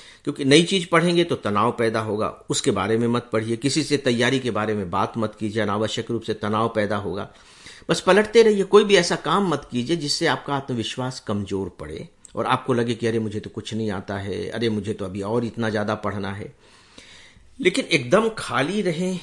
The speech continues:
ये बात कहना थोड़ा सा मेरे, मेरे लिए संभव, अ, नहीं हो पा रहा है। एक बहुत ही सामान्य सा प्रश्न है लेकिन बहुत खतरनाक।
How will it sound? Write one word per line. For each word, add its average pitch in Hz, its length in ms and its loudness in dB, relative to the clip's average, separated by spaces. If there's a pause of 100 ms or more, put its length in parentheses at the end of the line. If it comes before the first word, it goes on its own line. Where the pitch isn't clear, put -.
(100)
ये 135 180 0
बात 110 340 0
कहना 98 320 -6
थोड़ा 92 120 -4
सा 87 420 -8
मेरे, 104 260 -4
मेरे 113 200 2
लिए 98 180 0
संभव, 90 520 -4 (380)
अ, 87 140 -8
नहीं 92 380 -6
हो 85 60 -10
पा - 180 -12
रहा - 180 -14
है। - 380 -20 (1300)
एक - 260 4 (640)
बहुत 170 260 0
ही 143 40 -4
सामान्य 95 480 -2
सा - 140 -12
प्रश्न - 400 -10
है - 140 -10
लेकिन 101 280 -6
बहुत 101 220 -12
खतरनाक। - 680 -18